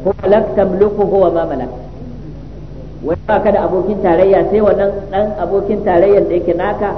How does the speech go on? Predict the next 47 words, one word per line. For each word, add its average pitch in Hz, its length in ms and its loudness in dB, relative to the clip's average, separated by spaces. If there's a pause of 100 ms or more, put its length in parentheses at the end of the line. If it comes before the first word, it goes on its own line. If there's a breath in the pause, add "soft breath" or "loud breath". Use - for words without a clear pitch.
ka 196 100 -4
mallake 185 380 2
shi 185 120 2
da - 120 0
abin 165 160 -4
da 160 60 -4
ya 147 40 -4
mallaka 120 380 -6
da - 80 -12
kai. - 120 -14 (1200)
To 131 100 0
kaga 160 300 4 (100)
ai, 165 160 -4
ai, 147 160 -8 (160)
an 175 100 0
yi 175 60 4
gaba 143 180 2
kuma 139 220 -2
an 147 80 -4
da 139 160 0
baya. 135 240 2 (640)
An 165 180 0
ce 180 120 4
la 175 180 4
sharika 170 320 4
lahu, 156 160 2
kana 175 300 2
san 165 100 -2
abubuwa 160 320 -2
sun 156 160 -6
yi 151 80 -8
kyau 156 160 -2
kuma 151 160 -4
sai 147 160 -2
aka 139 140 -4
da 135 100 0
aka 143 160 -6
kara 135 180 0 (360)
kwabe 139 260 2
abubuwa 123 300 0
kuma. 101 200 -6 (1040)
To 143 100 0
ko 185 180 2
su 254 160 2
sun 254 180 4
yadda 143 300 0 (400)
Allah 185 320 2